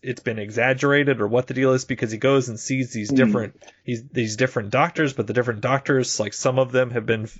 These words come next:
Speaker 1: feeding him misinformation on purpose. Um, so it is, it is not a film that holds your hand, boy. It, this one, this is one
Speaker 2: No,
Speaker 1: that
Speaker 2: it really
Speaker 1: really,
Speaker 2: didn't.
Speaker 1: really <laughs> expects you to pay attention on this one.
Speaker 2: Interesting. Yeah, I didn't, you know, it never occurred to me that he didn't, that he wouldn't believe that he had it,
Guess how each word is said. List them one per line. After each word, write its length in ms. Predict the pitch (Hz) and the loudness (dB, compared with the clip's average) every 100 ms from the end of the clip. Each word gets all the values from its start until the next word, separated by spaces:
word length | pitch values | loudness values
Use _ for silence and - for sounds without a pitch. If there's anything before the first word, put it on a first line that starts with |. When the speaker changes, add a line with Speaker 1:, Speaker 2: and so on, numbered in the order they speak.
| - - | -20 -14
Speaker 1:
feeding 380 | - 135 127 | -2 0 0
him 180 | 120 113 | -2 0
misinformation 720 | 113 - 110 110 107 135 - 151 | 0 -2 -4 -4 -2 0 0 0
on 140 | 143 | 0
purpose. 560 | - 147 151 147 - - _ _ _ _ _ _ | 0 2 0 0 -6 -18 _ _ _ _ _ _
Um, 540 | - 113 110 107 110 135 | 0 2 4 2 0 -2
so 200 | 156 151 | 0 2
it 240 | 170 170 | 2 2
is, 280 | 220 - - | 2 -2 -4
it 180 | 139 147 | 2 2
is 180 | 139 131 | 2 2
not 260 | 147 190 | 2 2
a 60 | 160 | 0
film 300 | - 175 151 | 0 2 2
that 140 | 131 | 0
holds 280 | 117 139 120 | 2 0 2
your 80 | 117 | 0
hand, 320 | 123 107 98 | 0 0 -2
boy. 180 | 107 107 | -2 0
It, 300 | 120 135 - | 2 0 0
this 220 | 143 160 | -2 0
one, 280 | 156 151 135 | 0 0 0
this 180 | 147 151 | -4 -2
is 100 | 165 | 2
one 180 | 170 180 | 4 6
Speaker 2:
No, 80 | 151 | 6
Speaker 1:
that 60 | 135 | 6
Speaker 2:
it 20 | |
really 160 | 160 160 | 8 8
Speaker 1:
really, 300 | 147 117 113 | 6 4 4
Speaker 2:
didn't. 160 | - - _ _ _ _ - | 0 -10 _ _ _ _ -4
Speaker 1:
really 500 | 135 156 170 - 180 | 2 4 4 2 2
<laughs> 60 | |
expects 440 | 165 - 160 139 - | 2 0 -2 0 0
you 60 | 127 | 0
to 60 | |
pay 180 | - 135 | 2 0
attention 440 | 117 127 113 107 98 | 2 0 -2 -6 -6
on 120 | 101 | -6
this 200 | 98 - | -8 -6
one. 220 | 95 110 _ _ _ _ _ _ _ _ - | -8 -10 _ _ _ _ _ _ _ _ -4
Speaker 2:
Interesting. 540 | 156 - - 123 120 | -2 0 0 0 4
Yeah, 160 | 143 151 | 4 6
I 80 | 139 | 4
didn't, 220 | 165 - | 2 2
you 80 | 160 | 4
know, 100 | 175 | 4
it 60 | 160 | 4
never 240 | 165 156 | 4 4
occurred 260 | 147 165 147 | 2 0 2
to 80 | |
me 140 | 135 131 | 2 2
that 100 | 127 | 2
he 120 | 123 | 0
didn't, 500 | 117 131 131 - 147 | 0 0 0 -6 -2
that 100 | 117 | 2
he 160 | 120 120 | 4 4
wouldn't 380 | 120 123 117 | 4 4 2
believe 340 | 113 117 117 110 | 2 4 4 4
that 120 | 110 | 4
he 100 | 107 | 2
had 260 | 117 113 110 | 2 2 2
it, 160 | 110 | 0